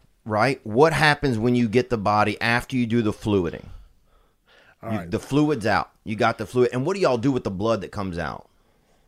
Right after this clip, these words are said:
Speaker 2: You really want us to answer that question?
Speaker 1: Yeah.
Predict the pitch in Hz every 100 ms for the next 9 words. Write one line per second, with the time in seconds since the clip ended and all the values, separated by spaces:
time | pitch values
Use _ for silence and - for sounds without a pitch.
0 | _ _ _ _ _ - _ - 107 117
1 | 120 117 120 113 - 117 120 - 120 117
2 | - 143 - 151 - _ _ 90 71